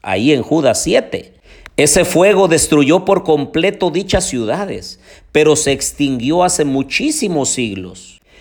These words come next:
Judas presentó la destrucción de esas ciudades como un ejemplo del destino que aguardaba a los licenciosos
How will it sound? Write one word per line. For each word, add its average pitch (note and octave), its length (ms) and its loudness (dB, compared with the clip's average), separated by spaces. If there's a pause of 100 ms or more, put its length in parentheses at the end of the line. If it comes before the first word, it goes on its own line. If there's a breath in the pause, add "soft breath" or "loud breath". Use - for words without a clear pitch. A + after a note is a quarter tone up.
(260 soft breath)
Judas G3 840 2
presentó A#2 600 2
la F#3+ 140 4
destrucción D3 760 0
de D3 160 4
esas F3+ 240 0
ciudades A#2+ 800 -2
como G#2+ 320 -2
un A3 180 2
ejemplo A#3+ 600 -4 (380 loud breath)
del C#3+ 320 2
destino G#3+ 580 0
que E3+ 80 2
aguardaba B2 720 0
a A#2 220 -4
los B2 240 -2
licenciosos G3 920 0